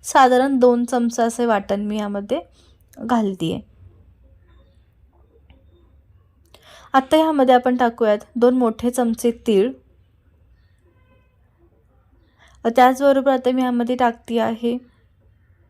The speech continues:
पाऊण वाटी किंवा तीन ते चार चमचे ज्वारीचं पीठ. ज्वारीच्या पिठामुळं खुसखुशीत अशी वडी तयार होते. अर्धा चमचा हळद टाकायची आहे आणि मी पाव चमचा इथं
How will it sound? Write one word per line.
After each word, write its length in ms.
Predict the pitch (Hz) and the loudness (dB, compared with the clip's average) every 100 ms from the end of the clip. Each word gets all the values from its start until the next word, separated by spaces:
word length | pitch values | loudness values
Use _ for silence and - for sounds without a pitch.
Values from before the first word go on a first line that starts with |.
| _ _ _ - - | _ _ _ -20 0
पाऊण 320 | 254 240 277 | 2 4 2
वाटी 420 | 294 262 240 208 208 - | 2 0 0 -8 -10 -10
किंवा 220 | 240 247 | -4 -4
तीन 320 | 254 254 247 247 | -2 -4 -2 -2
ते 100 | 269 | -6
चार 360 | 262 254 247 | -2 -2 -2
चमचे 520 | 254 269 233 220 226 226 | -2 -4 -4 -4 -4 -2
ज्वारीचं 540 | 214 196 196 202 254 | 0 0 0 -6 -8
पीठ. 260 | 254 190 - - - _ - | -6 -10 -10 -16 -20 _ 0
ज्वारीच्या 540 | 254 240 254 247 302 | 4 4 2 -4 -4
पिठामुळं 680 | 294 277 254 247 233 202 208 226 | -2 -4 -4 -4 -2 -4 -4 -8
खुसखुशीत 560 | - 247 - 254 240 247 | -10 -10 -6 -6 -2 -2
अशी 220 | 247 254 | -2 0
वडी 260 | 226 208 214 | 0 0 -2
तयार 220 | 208 190 | 0 0
होते. 440 | 226 214 - 190 - - - - - - - - - - - - - - - - - - - - - - | 0 -2 -4 -10 -10 -20 -20 -20 -20 -20 -20 -20 -20 -20 -20 -20 -20 -20 -20 -20 -20 -20 -20 -20 -20 0
अर्धा 260 | 247 240 262 | 2 4 2
चमचा 360 | 269 247 254 269 | 2 0 0 2
हळद 280 | 262 233 233 | 2 2 0
टाकायची 480 | 269 262 226 220 233 | -2 0 -4 -4 -2
आहे 380 | 208 202 214 233 - - - _ - - - | -2 -2 -6 -8 -12 -20 -20 _ -20 -20 -2
आणि 200 | 208 254 | 0 2
मी 140 | 269 | 0
पाव 320 | 302 277 240 247 | 0 2 2 2
चमचा 380 | 262 254 247 | -2 -4 -2
इथं 400 | 262 254 254 311 | -4 -4 -4 -2